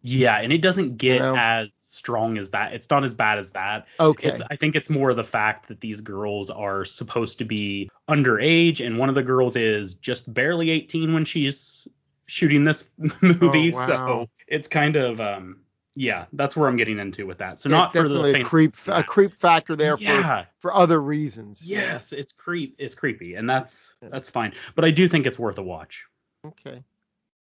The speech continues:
Speaker 2: Very
Speaker 1: So,
Speaker 2: good.
Speaker 1: um,
Speaker 2: I'll have to, I'll have to pull out that D V D and check it out. Mondo Macabro, 'cause they also put out Alucarda.
Speaker 1: Yeah, yeah, yeah.
Speaker 2: Mondo Macabro. They really,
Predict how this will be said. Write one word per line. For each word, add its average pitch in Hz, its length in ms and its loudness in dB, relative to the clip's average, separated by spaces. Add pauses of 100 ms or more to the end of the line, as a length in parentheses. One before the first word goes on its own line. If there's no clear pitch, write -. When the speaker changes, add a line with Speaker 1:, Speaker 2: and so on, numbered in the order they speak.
(140)
Speaker 2:
Very 415 120 -12
Speaker 1:
So, 403 120 -14
Speaker 2:
good. - 1160 -16
Speaker 1:
um, 110 600 -2
Speaker 2:
I'll 139 100 -2
have 165 140 -2
to, 165 80 0
I'll 151 140 0
have 160 120 -4
to 151 80 -8
pull 156 240 -6
out 156 160 -2
that 165 180 -4
D 165 120 -4
V 160 120 -6
D 180 220 -8
and 175 100 -8
check 160 220 -6
it 180 60 -4
out. 170 80 -2
Mondo 269 260 4
Macabro, 175 600 0 (260)
'cause 233 160 -2
they 320 80 -2
also 302 240 -2
put 185 160 0
out 156 140 2
Alucarda. 147 640 -2 (720)
Speaker 1:
Yeah, 139 340 4
yeah, 175 220 0
yeah. 180 160 0
Speaker 2:
Mondo 156 180 0
Macabro. 143 420 -2
They 202 140 -2
really, 226 400 -8